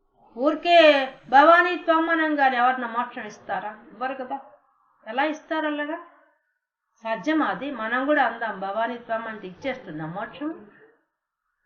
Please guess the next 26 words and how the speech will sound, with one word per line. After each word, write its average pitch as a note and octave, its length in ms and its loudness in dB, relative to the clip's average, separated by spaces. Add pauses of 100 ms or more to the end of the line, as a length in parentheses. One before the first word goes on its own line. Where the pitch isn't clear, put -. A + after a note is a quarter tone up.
(140)
అది E3+ 200 -10
కాదు G3+ 260 -4
అక్కడ F#3 220 -10
అర్థం. - 260 -14 (1000)
ఆ G3+ 100 2
భక్తుడు F#3 480 -6
ఎంతటి D4 380 -2
గొప్పవాడు, G#3 800 -4 (400)
వాడి A#3+ 400 0
యొక్క C#4 180 -6
కెపాసిటీ A3+ 720 -8
ఏంటి D#3 220 -14
అసలు F#3 320 -20
ముందు. F#3 300 -12 (760)
అందుకనే C4 520 -4
దాసేమయి, F#3 1500 -4
వాడు F#3 240 -4
దాసుడు B3+ 1080 0
అనే C4+ 160 -2
భావం A#3+ 380 -2
వాడి B3+ 180 -4
మనసులో G#3+ 460 -10
ఉంది. E3 240 -14 (360)
అది F#3 200 -12
అసలు A3 280 -10
విషయం. - 260 -20